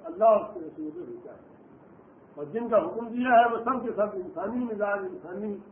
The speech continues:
طبیعت کے لیے مانوس کام ہوتے ہیں۔ آپ دیکھتے نہیں ہیں، منہ صاف کرنا، دھونا، صاف ستھرے کپڑے پہننا۔ ہر وہ انسان جس کی طبیعت تندرست و توانا ہے اور وہ اپنی انسانیت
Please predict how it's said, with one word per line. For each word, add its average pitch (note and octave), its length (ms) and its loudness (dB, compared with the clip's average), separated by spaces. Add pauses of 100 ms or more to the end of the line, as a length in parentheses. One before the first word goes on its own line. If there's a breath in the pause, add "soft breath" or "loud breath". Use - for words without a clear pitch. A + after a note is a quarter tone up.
(120)
طبیعت F3+ 400 -8
کے F3+ 60 -10
لیے E3+ 260 -6 (460)
مانوس D#3+ 380 -6 (120)
کام C#3+ 160 -10
ہوتے A2+ 280 -16
ہیں۔ - 180 -20 (1800)
آپ G#2+ 160 -14
دیکھتے C3+ 300 -12
نہیں G#3 140 -8
ہیں، A#3+ 140 -2
منہ A#3 240 -6
صاف F3 240 -2
کرنا، F#3 260 -8 (600)
دھونا، C3+ 240 -8 (480)
صاف E3+ 280 -4
ستھرے F3+ 240 -6
کپڑے F3 360 -12
پہننا۔ F3+ 360 -6 (1400)
ہر A#3 140 4
وہ B3+ 100 2
انسان A3+ 440 2 (100)
جس A3 160 -12
کی G#3+ 80 -6
طبیعت A3 520 -6
تندرست A3+ 420 -4
و G#3 60 0
توانا G3+ 420 -4
ہے - 180 -6 (1300)
اور G#3+ 320 6 (560)
وہ G#3+ 320 4
اپنی A3+ 320 -4
انسانیت G3 480 -6